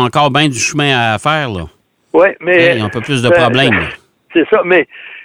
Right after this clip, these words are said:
Speaker 2: en plus, Corvette était dans une catégorie aux vingt-quatre heures du Mans. On a abandonné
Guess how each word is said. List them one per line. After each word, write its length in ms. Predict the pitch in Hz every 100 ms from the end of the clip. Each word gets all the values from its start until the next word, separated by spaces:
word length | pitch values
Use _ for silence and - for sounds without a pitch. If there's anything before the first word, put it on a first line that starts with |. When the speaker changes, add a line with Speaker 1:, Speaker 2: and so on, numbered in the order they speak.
| _ -
Speaker 2:
en 180 | 180 175
plus, 280 | 226 277 240 - -
Corvette 460 | 202 165 160 247 247
était 220 | 175 208
dans 140 | 190
une 140 | 170 190
catégorie 600 | 196 175 196 180 175 233
aux 160 | 202 160
vingt-quatre 340 | 165 165 160
heures 140 | 180 160
du 120 | 156
Mans. 240 | 196 208
On 180 | 165 175
a 60 | 180
abandonné 560 | 185 208 220 208 220